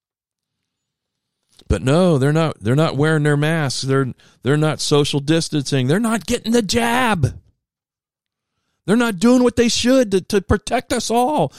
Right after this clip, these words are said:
They're gonna kill my grandma. Stupid. In twenty seventeen, Johns Hopkins,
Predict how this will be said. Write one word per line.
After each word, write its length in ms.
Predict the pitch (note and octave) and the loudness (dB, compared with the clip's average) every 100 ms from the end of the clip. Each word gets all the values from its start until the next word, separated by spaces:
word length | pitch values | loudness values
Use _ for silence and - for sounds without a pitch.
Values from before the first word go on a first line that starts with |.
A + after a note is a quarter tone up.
| - | -4
They're 140 | G#3 A#3+ | -2 0
gonna 200 | B3+ A#3 | -2 -2
kill 300 | - A#3+ B3 | 2 2 2
my 160 | D4+ | -2
grandma. 500 | C4 C#4+ D4+ F3+ B2 - - _ _ _ _ _ _ _ _ _ _ _ | -2 -2 0 -4 -6 -12 -20 _ _ _ _ _ _ _ _ _ _ _
Stupid. 880 | - - - - - E4 - A2+ - _ _ _ _ _ _ _ _ _ _ _ _ _ _ _ _ _ _ _ _ _ _ _ _ _ _ _ _ _ _ _ _ - _ _ _ | -10 -8 -10 -8 0 0 2 -4 -8 _ _ _ _ _ _ _ _ _ _ _ _ _ _ _ _ _ _ _ _ _ _ _ _ _ _ _ _ _ _ _ _ -20 _ _ _
In 380 | - B2 B2 G#2+ - | -6 -4 -4 -6 -4
twenty 340 | - F3 E3 | -2 0 -2
seventeen, 720 | - E3 D3+ B2 - D3+ B2+ | -2 -2 0 -2 0 0 0
Johns 340 | A#2+ C#3 C3+ A#2+ | 0 0 0 -2
Hopkins, 680 | C3+ A#2 - A2+ G2 F2+ | -2 -4 -2 -2 -2 -6